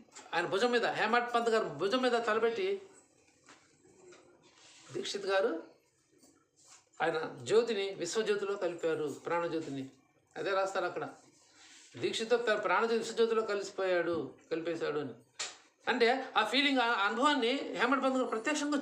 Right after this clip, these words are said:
చూచారు. దీక్షిత్ గారు అలా విమానం ఎక్కుతున్నట్టుగా అలా ఫీల్ అయ్యి ఆయన శరీరాన్ని వదలటం అనేది హేమంత్ పంత్ గారు ప్రాక్టికల్గా చూశారు, అది అనుభవించారు. ఆయన కళ్ళ ముందు జరిగిన సాక్ష్యం అది. జరిగింది కాబట్టే ఇందులో ఆయన రాయడానికి వీలుగా కల్పించారు.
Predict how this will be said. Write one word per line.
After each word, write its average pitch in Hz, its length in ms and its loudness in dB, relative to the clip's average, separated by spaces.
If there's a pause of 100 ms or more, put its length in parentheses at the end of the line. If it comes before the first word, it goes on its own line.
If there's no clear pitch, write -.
చూచారు. 269 580 0 (1800)
దీక్షిత్ 226 300 0
గారు 269 140 4
అలా 247 160 6
విమానం 254 300 4
ఎక్కుతున్నట్టుగా 262 600 2
అలా 254 420 4
ఫీల్ 262 180 2
అయ్యి 233 180 4
ఆయన 226 360 2
శరీరాన్ని 240 520 2
వదలటం 226 340 0
అనేది 240 460 2 (140)
హేమంత్ 240 280 2
పంత్ 240 120 2
గారు 240 140 4
ప్రాక్టికల్గా 226 960 0
చూశారు, 233 280 2
అది - 240 -4
అనుభవించారు. 214 380 0
ఆయన 202 100 2
కళ్ళ 202 200 2
ముందు 226 180 0
జరిగిన 214 240 0
సాక్ష్యం 196 380 -2
అది. 147 200 -4 (680)
జరిగింది 226 300 0
కాబట్టే 254 440 4
ఇందులో 240 420 4 (180)
ఆయన 190 140 2
రాయడానికి 220 460 2
వీలుగా 233 480 2
కల్పించారు. 214 500 -2